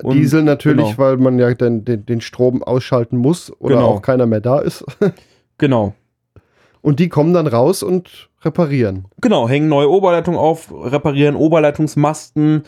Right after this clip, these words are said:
Speaker 1: äh, flicken, was zu flicken ist. Ähm, genau. Also
Speaker 2: Also
Speaker 1: die
Speaker 2: die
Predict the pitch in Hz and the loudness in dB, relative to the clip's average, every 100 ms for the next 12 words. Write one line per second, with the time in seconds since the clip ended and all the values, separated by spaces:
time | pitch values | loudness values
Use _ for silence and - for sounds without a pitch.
0 | _ _ _ - 135 131 - 175 202 - | _ _ _ -4 0 0 0 0 0 0
1 | 175 156 - 170 151 170 165 160 139 156 | 0 0 -2 -4 -2 -2 -2 -2 0 -2
2 | 156 - 139 135 131 127 127 139 135 123 | -4 -2 2 2 2 2 -2 -2 0 2
3 | 104 107 - 110 123 147 175 | 0 -4 -8 -2 0 2 2